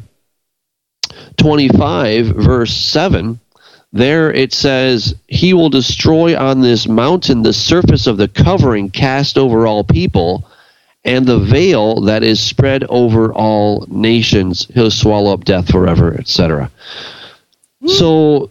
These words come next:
this, this veil that's between heaven and earth is, is a major thing, okay? And it's actually protecting us from God himself. How do I know that? Well, 'cause the Bible told me so. That's how I know it.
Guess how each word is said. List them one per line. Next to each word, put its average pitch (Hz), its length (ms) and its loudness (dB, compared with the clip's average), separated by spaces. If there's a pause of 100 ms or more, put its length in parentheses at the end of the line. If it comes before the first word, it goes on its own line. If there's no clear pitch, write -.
(100)
this, 147 420 0
this 131 300 0
veil 196 400 2
that's 180 180 -2
between 143 400 2
heaven 135 320 0
and 113 120 0
earth 113 540 -2 (200)
is, 135 160 2
is 135 200 0
a 123 80 2
major 151 640 2
thing, - 540 0
okay? 104 580 0
And 131 140 2
it's 131 160 0
actually 143 380 0
protecting 127 840 0
us 82 380 0 (580)
from 160 300 0
God 127 320 0
himself. 120 640 -2 (160)
How 135 240 0
do 127 80 2
I 117 100 0
know 123 280 0
that? 139 300 -2
Well, 104 340 0 (440)
'cause 90 200 0
the 90 100 0
Bible 113 400 0
told 170 320 0
me 135 120 0
so. - 280 -2
That's 120 280 -2
how 92 200 -2
I 80 80 -4
know 80 220 -2
it. 113 100 -2